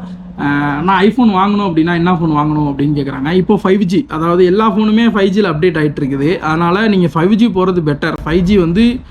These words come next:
iPhone டுவெல்லுலேருந்து தர்டீன், ஃபோர்டீன், ஃபிஃப்டீன் இது எல்லாமே ஃபைவ் ஜி. நீங்க லெவல் எடுக்கிறதுக்கு எனக்கு தெரிஞ்சு கொஞ்சம் காசு கூட போட்டு டுவெல் எடுத்துட்டீங்க அப்படின்னா ஃபைவ் ஜி. அதுமாரி பேட்டரி பர்சன்டேஜ் கொஞ்சம் பார்த்துக்கோங்க. ஒரு எயிட்டி ஃபைவ்க்கு மேலே எடுத்தீங்கன்னா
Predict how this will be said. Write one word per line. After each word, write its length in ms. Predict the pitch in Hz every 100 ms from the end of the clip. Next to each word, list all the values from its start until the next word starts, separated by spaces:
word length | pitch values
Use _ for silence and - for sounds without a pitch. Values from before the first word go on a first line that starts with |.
| - - - -
iPhone 340 | 165 - 220 185
டுவெல்லுலேருந்து 640 | 180 202 240 208 202 240 262 - - - -
தர்டீன், 400 | - 190 220 196
ஃபோர்டீன், 400 | - 202 190 190
ஃபிஃப்டீன் 400 | - 190 - 214
இது 140 | 180 147
எல்லாமே 400 | 170 220 214 220
ஃபைவ் 260 | 220 160
ஜி. 200 | 160 156 214 - - - - - -
நீங்க 260 | 214 247 240 240 -
லெவல் 380 | 170 175 226 269
எடுக்கிறதுக்கு 840 | 247 214 208 196 196 185 240 254
எனக்கு 240 | 175 180 175
தெரிஞ்சு 340 | 202 202 220
கொஞ்சம் 280 | 220 220 226
காசு 240 | 214 220 -
கூட 180 | 220
போட்டு 260 | 202 175 196
டுவெல் 340 | 175 175 214
எடுத்துட்டீங்க 380 | 208 170 160 170
அப்படின்னா 300 | 165 151 175
ஃபைவ் 260 | 180 156 175
ஜி. 180 | 156 190 - - - - -
அதுமாரி 300 | - 175 185
பேட்டரி 340 | 160 190 214 190
பர்சன்டேஜ் 480 | 180 165 180 175 -
கொஞ்சம் 220 | 165 147
பார்த்துக்கோங்க. 460 | 156 156 151 139 151
ஒரு 140 | 156
எயிட்டி 300 | 143 170 175
ஃபைவ்க்கு 280 | 190 180 180
மேலே 260 | 165 175 180
எடுத்தீங்கன்னா 420 | 156 156 151 175